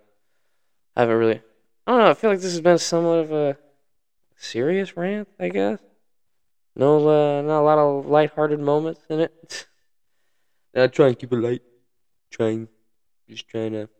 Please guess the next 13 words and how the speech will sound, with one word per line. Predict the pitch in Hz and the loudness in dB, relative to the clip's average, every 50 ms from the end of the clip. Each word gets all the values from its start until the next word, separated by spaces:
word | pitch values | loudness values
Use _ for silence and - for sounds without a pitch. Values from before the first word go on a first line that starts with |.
| _ _ _ _ _ _ _ _ | _ _ _ _ _ _ _ _
keep | - 123 - | -14 -14 -14
it | - | -12
fun, | _ - 127 127 127 127 117 _ _ _ _ _ _ | _ -2 0 0 0 -2 -8 _ _ _ _ _ _
keep | - 120 | -14 -14
it | 113 _ | -14 _
flowing. | - 135 131 135 135 127 123 - _ _ _ _ _ _ _ _ _ _ _ _ _ _ _ _ _ - | 0 0 2 2 2 -2 -4 -10 _ _ _ _ _ _ _ _ _ _ _ _ _ _ _ _ _ 0
But, | 113 117 117 117 | 2 2 4 2
uh, | 117 113 113 113 110 107 107 104 101 98 101 _ _ _ _ _ _ _ _ _ _ _ _ _ - | 2 0 0 -2 -2 -2 -4 -4 -6 -10 -16 _ _ _ _ _ _ _ _ _ _ _ _ _ -20
I | 104 | -20
just | 110 110 117 120 _ _ - | -18 -16 -16 -16 _ _ -14
don't | 120 123 127 - - - | -14 -12 -12 -14 -16 -18
know | 127 127 127 120 110 107 107 | -16 -16 -16 -16 -18 -18 -20
anymore. | 107 107 104 104 107 104 104 104 107 | -20 -20 -20 -20 -20 -20 -20 -20 -20